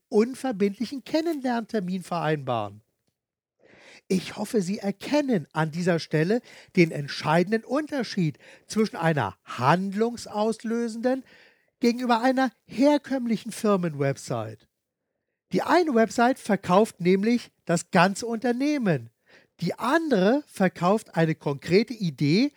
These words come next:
beziehungsweise eine Lösung für eine potenzielle Zielgruppe, die gerade auf der Suche danach ist.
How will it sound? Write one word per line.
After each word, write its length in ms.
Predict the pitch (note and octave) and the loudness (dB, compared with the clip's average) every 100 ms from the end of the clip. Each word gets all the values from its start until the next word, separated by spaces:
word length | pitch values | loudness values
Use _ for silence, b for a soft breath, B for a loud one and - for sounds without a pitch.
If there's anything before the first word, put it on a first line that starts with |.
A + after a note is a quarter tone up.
| b b - | b b 0
beziehungsweise 840 | F#3+ - A3 A#3+ - G3+ F#3 E3 | 0 2 0 0 2 4 4 2
eine 240 | D#3+ D3 | 0 0
Lösung 540 | C#3 D#3 D#3+ E3 A#3 B3+ B B | 0 2 2 0 -4 -6 B B
für 160 | - F3+ | -2 2
eine 240 | D#3+ D3 | 2 2
potenzielle 760 | - - F#3 A3+ G#3+ A#3+ A#3+ B3 | -2 2 2 2 0 2 2 0
Zielgruppe, 800 | - D4+ D4+ F3 F3 F#3 C4 C4 B B - | 0 2 2 0 -2 0 0 -2 B B -2
die 120 | F3 | 2
gerade 640 | G3+ F#3+ G3+ C#4 D#4+ D#4+ C4+ | 4 2 2 2 4 2 0
auf 200 | C4+ - | -2 0
der 140 | C4 | -4
Suche 380 | F3+ C4+ C4+ G#3+ | -2 -2 0 2
danach 380 | E3 C#3 C3 - | 2 2 -2 -4
ist. 560 | B2 G#2+ - - - | -8 -8 -12 -20 -20